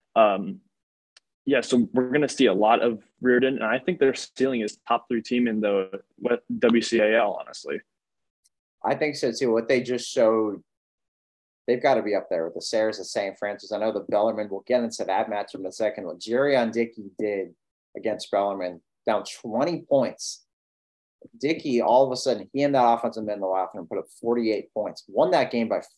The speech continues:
Speaker 2: fourteen. He going down twenty to winning by fourteen. That's a thirty-four points win in that game after going down big.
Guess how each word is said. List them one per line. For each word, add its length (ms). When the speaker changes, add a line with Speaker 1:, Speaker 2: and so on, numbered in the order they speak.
Speaker 2:
fourteen. 600
He 80
going 280
down 180
twenty 360
to 300
winning 200
by 160
fourteen. 280
That's 140
a 200
thirty-four 680
points 340
win 180
in 100
that 220
game 320
after 260
going 280
down 260
big. 320